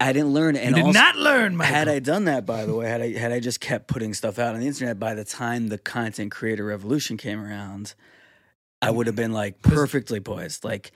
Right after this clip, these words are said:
Speaker 1: I had weird Twitter accounts,
Speaker 2: Mm-hmm.
Speaker 1: I had weird Instagram accounts. I would have been like
Speaker 2: You had an execution problem big time and a consistency problem.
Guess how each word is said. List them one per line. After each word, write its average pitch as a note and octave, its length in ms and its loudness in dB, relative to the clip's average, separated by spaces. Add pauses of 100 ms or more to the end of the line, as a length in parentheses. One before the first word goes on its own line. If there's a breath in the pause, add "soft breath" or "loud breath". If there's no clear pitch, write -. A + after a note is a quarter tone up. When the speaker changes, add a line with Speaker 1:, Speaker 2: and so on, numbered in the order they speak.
(300 loud breath)
Speaker 1:
I - 80 0
had D3+ 140 2
weird A2 300 -4
Twitter F3+ 260 2
accounts, D3+ 440 0
Speaker 2:
Mm-hmm. C3+ 40 0
Speaker 1:
I B2 40 0
had A#2 80 -2
weird G#2+ 220 -4
Instagram C#3+ 460 0
accounts. C3 340 -2
I B2 60 2
would C3 160 0
have B2+ 80 -4
been A#2 180 -2
like G#2 320 -4
Speaker 2:
You C3+ 120 -4
had A3 140 2
an F#3+ 100 0
execution D3+ 640 -4
problem A#2+ 400 -6
big B2+ 180 -6
time G#2+ 260 -6
and A#2 80 -4
a A2+ 40 -6
consistency A#2 600 -8
problem. A2 420 -8